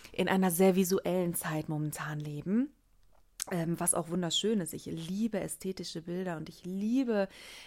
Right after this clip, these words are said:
ähm, selber auch irgendwo Content zu kreieren und man liebt natürlich auch selbst, ja, wie ich das gestern auch schon gesagt habe, ähm, auf seinen Körper zu achten und die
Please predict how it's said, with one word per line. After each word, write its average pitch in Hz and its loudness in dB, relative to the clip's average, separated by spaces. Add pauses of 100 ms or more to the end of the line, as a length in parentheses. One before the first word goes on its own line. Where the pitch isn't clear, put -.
(120)
ähm, 190 2
selber 190 2
auch 175 0
irgendwo 190 -2
Content 196 -4
zu - -6
kreieren 196 -6
und 175 -8
man 170 -4
liebt 208 -6
natürlich 202 -4
auch 180 -6
selbst, - -2 (360)
ja, 214 0
wie 185 -6
ich 180 -10
das 185 -2
gestern 185 -4
auch 196 -6
schon 202 -4
gesagt 190 -6
habe, 175 -4
ähm, 170 -4 (260)
auf - -4
seinen 180 -2
Körper 185 -6
zu - -6
achten 196 -6
und 170 -4 (420)
die 175 -2